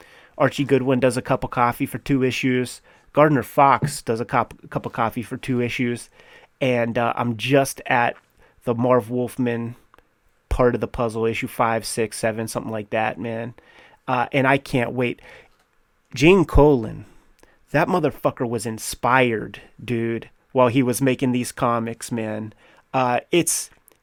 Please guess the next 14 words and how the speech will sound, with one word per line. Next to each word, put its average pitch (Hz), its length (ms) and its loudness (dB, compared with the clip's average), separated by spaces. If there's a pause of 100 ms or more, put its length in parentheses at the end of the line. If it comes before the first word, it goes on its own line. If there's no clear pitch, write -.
it's 185 220 2
insane 143 880 -2 (380)
the 143 100 0
level 131 260 2
of 120 120 -6
craft 127 340 2
and 127 100 2
ability 120 560 -2 (420)
and 117 640 -4 (480)
mood 139 640 4 (500)
he's 147 220 4
able 143 240 4
to 143 60 0
set. 151 440 2